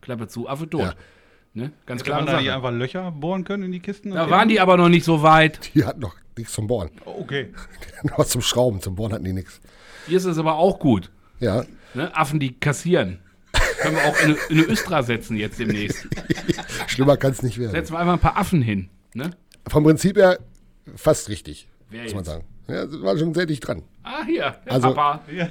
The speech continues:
Speaker 1: Ah,
Speaker 2: Also es geht,
Speaker 1: so.
Speaker 2: es hat nichts damit zu tun, äh, ob die aus Afrika kamen. Oder, also Kiste ist richtig.
Speaker 1: Ja.
Speaker 2: Ne, die saß, und zwar war neben der Kasse,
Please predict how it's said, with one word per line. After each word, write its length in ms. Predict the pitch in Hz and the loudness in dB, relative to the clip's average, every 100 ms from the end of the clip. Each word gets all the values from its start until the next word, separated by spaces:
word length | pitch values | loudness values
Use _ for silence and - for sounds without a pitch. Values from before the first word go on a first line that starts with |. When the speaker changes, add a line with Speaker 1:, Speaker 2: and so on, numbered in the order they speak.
| - | -4
Speaker 1:
Ah, 480 | - 151 143 143 135 - | 2 4 4 4 0 0
Speaker 2:
Also 180 | 131 | 0
es 60 | 127 | 2
geht, 140 | 151 156 | 4 6
Speaker 1:
so. 400 | 147 143 139 135 - | 6 8 6 4 -2
Speaker 2:
es 120 | 110 | 0
hat 120 | 135 | 2
nichts 280 | 147 156 - | 2 0 -2
damit 240 | 135 131 131 | 0 0 0
zu 100 | 127 | -2
tun, 320 | 139 139 135 | 2 2 4
äh, 300 | 127 127 120 110 117 120 123 | 4 6 4 0 -8 -10 -8
ob 120 | 117 | -4
die 140 | 113 | 0
aus 180 | 117 110 | 0 0
Afrika 340 | 98 127 120 127 | -2 -4 -4 0
kamen. 200 | 131 123 117 113 | 2 4 4 0
Oder, 160 | 113 117 | -4 -6
also 180 | 113 127 120 | -6 -6 -2
Kiste 320 | 180 196 233 | 0 0 0
ist 220 | 202 147 | 0 2
richtig. 440 | 147 - 233 - - | 2 2 -4 -8 -12
Speaker 1:
Ja. 160 | 104 - - | -14 -14 -8
Speaker 2:
Ne, 160 | 123 | -4
die 120 | 143 131 | 0 4
saß, 220 | 147 156 | 4 4
und 100 | 147 | 2
zwar 200 | 147 143 | 4 6
war 120 | 147 | 6
neben 220 | 143 196 185 | 4 4 2
der 80 | |
Kasse, 380 | 175 151 - 78 | 0 -2 -4 -8